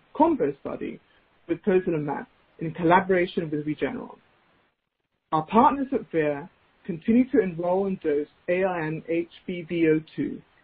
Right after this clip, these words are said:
in a phase two combo trial with pegylated interferon alpha. And at Dicerna, our partners continue to advance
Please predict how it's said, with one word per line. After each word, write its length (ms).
in 140
a 120
phase 220
two 200
combo 380
trial 440
with 160
pegylated 640
interferon 580
alpha. 420
And 100
at 140
Dicerna, 720
our 160
partners 480
continue 500
to 80
advance 460